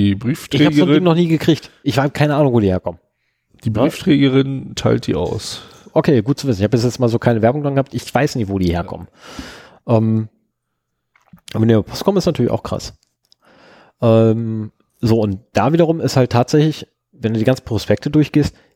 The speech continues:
Speaker 1: die sind nämlich genau nach diesen Daten letztendlich gefüttert worden.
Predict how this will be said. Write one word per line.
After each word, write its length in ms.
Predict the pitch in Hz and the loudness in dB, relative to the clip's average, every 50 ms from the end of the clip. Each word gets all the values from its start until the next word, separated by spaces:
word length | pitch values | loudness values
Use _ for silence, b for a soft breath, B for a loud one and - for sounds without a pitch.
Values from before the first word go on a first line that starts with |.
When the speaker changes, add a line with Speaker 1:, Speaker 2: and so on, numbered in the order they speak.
| b b _ - | b b _ -2
Speaker 1:
die 60 | 120 | 0
sind 200 | 113 123 135 - | 0 0 0 0
nämlich 160 | 135 123 - | 0 -2 0
genau 260 | - 113 107 117 151 160 | 2 2 2 2 2 2
nach 140 | 135 113 | 0 0
diesen 400 | - 143 127 131 139 131 131 127 - _ _ _ - | -2 -2 -2 0 0 -2 -2 -4 -8 _ _ _ -4
Daten 280 | - 107 135 - - | -2 0 0 0 0
letztendlich 400 | 135 123 120 - 101 120 117 110 | 2 0 2 0 -2 -2 -2 0
gefüttert 400 | - 117 - - - 113 98 - | -2 -2 -2 0 -2 -2 -2 0
worden. 240 | 90 87 85 82 82 | -2 -4 -4 -4 -6